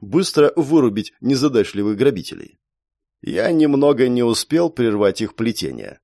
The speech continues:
Мне помешали засветившиеся на их шеях защитные артефакты. Точнее, также разделенный на кусочки массив, как когда-то у собак-переростков в подземелье,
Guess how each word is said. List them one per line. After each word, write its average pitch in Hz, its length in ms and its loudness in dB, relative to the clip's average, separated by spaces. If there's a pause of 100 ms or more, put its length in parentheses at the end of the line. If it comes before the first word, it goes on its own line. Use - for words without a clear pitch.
Мне 110 240 0
помешали 113 540 0
засветившиеся 113 880 -4
на 113 120 -2
их 113 120 -2
шеях 117 340 -2
защитные 127 580 -2
артефакты. - 680 -2 (280)
Точнее, 202 580 2
также 156 500 0
разделенный 120 640 2
на 113 160 0
кусочки 123 480 -4
массив, 143 580 -2
как - 220 -2
когда-то 110 480 0
у 131 120 -4
собак-переростков 110 920 0
в - 40 -20
подземелье, 123 640 -2